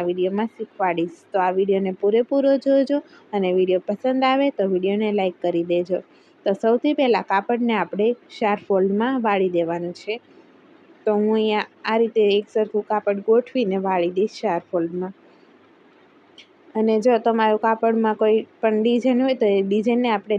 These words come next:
ધ્યાનમાં રાખીને તેને ચાર ફોલ્ડ કરવાના છે. જો ઊભી ડિઝાઇન હોય તો એ રીતે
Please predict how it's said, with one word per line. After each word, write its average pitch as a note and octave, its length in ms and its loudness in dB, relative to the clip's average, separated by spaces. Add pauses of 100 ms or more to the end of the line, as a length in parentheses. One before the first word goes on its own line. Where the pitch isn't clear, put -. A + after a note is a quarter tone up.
(120)
ધ્યાનમાં G#3+ 400 0
રાખીને G3+ 360 -2 (120)
તેને G3 200 0 (120)
ચાર F#3+ 120 0 (140)
ફોલ્ડ F#3 320 0
કરવાના F#3 480 -4
છે. C4 160 -2 (480)
જો F#3+ 160 6
ઊભી A#3+ 300 4
ડિઝાઇન A#3+ 400 0
હોય A#3+ 160 0
તો G#2+ 60 0 (120)
એ - 100 4
રીતે A#3 180 -4